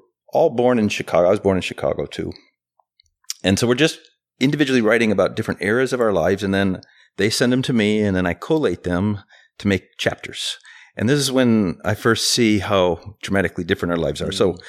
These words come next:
Speaker 1: my example, and this is racialization in a way, but it's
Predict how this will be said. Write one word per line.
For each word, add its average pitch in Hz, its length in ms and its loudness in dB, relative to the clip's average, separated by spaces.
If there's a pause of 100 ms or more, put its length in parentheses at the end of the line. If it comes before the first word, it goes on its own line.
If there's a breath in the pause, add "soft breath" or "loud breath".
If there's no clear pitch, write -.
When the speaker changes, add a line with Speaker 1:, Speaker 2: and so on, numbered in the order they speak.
(280 loud breath)
Speaker 1:
my 107 160 0
example, 107 680 -2
and 85 100 0
this 92 140 0
is 90 120 0
racialization 80 1120 -2
in 80 100 -6
a 80 60 -4
way, 95 200 4
but 82 120 0
it's - 140 -6